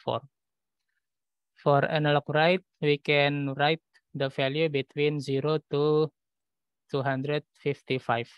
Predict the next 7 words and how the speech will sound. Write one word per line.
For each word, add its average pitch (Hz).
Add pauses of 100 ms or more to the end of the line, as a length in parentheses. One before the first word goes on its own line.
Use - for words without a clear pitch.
(680)
because 131
the 127
resolution 135
is 139 (160)
eight 139 (140)
bit. 131 (2750)
Uh, 127